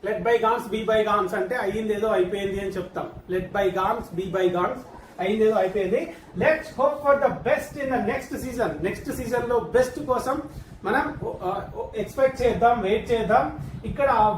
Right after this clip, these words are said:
we all want to see Kavya's smile light up the stadium. ఓకే, Kavya's smile light up the stadium. కావ్య యొక్క నవ్వులు స్టేడియం మొత్తం వెలిగిపోయే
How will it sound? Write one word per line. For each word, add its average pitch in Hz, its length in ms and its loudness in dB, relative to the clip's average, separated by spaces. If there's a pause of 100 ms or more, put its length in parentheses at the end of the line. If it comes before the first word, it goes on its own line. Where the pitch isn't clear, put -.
we 302 80 -4
all 277 600 -2
want 269 280 0
to 285 80 -2
see 269 520 -6
Kavya's 254 600 2 (320)
smile 240 840 2 (140)
light 262 320 0 (300)
up 202 120 -4 (120)
the - 160 -4
stadium. 202 380 0 (1200)
ఓకే, 294 400 2
Kavya's 240 480 4 (440)
smile 233 680 0
light 233 280 2
up - 80 -6
the 233 120 -2
stadium. - 720 -6
కావ్య 233 360 2
యొక్క 247 280 0
నవ్వులు 196 560 0
స్టేడియం 220 440 -2
మొత్తం 208 420 -2
వెలిగిపోయే 220 840 0